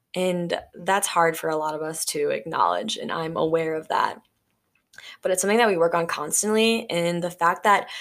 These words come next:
you are able, Jenna, to call out what your attachment style is, is so big. And it's a huge step in the right direction. And I think dating is hard,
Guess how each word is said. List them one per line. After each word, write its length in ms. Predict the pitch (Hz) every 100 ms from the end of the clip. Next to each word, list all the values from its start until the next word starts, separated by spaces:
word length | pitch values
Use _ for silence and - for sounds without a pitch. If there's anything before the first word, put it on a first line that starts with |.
| - - - _
you 220 | - 190
are 100 | 180
able, 460 | - 165 165 180 -
Jenna, 320 | - 165 170
to 480 | 175 180 170 165 160 -
call 360 | - 160 165
out 400 | - 151 165 -
what 180 | 170 156
your 160 | 170 165
attachment 480 | 165 - - 180 180
style 360 | 196 196 202
is, 540 | 214 220 233 - - - _ _ _ _ _ _ _ _
is 520 | 180 175 175 - - -
so 260 | - 185
big. 340 | 170 - - - _ _
And 300 | 175 170 165
it's 100 | 165
a 40 |
huge 320 | 170 - 202 -
step 260 | 185 175
in 80 | 170
the 80 | 165
right 180 | 156 156
direction. 720 | 156 156 - 156 156 156 170 - - _
And 520 | 160 160 160 160 160 -
I 240 | 165 165 170
think 520 | 175 170 170 - - _ _ _ _ _
dating 280 | - 175 175
is 80 | 170
hard, 440 | 151 160 165 220